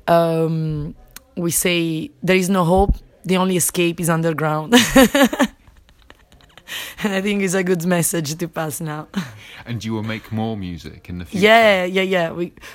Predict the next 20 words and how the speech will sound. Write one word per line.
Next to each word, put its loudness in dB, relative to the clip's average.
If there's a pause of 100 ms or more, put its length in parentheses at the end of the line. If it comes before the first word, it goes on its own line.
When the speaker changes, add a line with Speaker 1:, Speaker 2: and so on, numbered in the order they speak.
Speaker 1:
i-, -6
the 2
project 2
just 0
start, 2 (540)
and 2
it's -2
going 2
very, 4
very 2
well. 2 (480)
We 0
record, 2
uh, -2 (560)
our 2
first -2
demo, 0 (560)
uh, 0
in -2
Spain -2